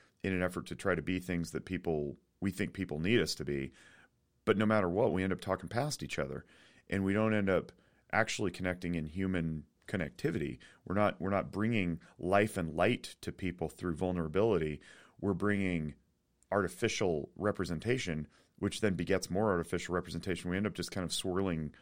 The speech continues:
around one another rather than really integrating. And I think that's really harming our communities. And I see,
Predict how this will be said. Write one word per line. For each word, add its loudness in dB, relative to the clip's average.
around 2
one 0
another 0
rather 4
than 0
really 0
integrating. -2
And 2
I 2
think -6
that's 2
really 2
harming -2
our -2
communities. -2
And -2
I -2
see, -2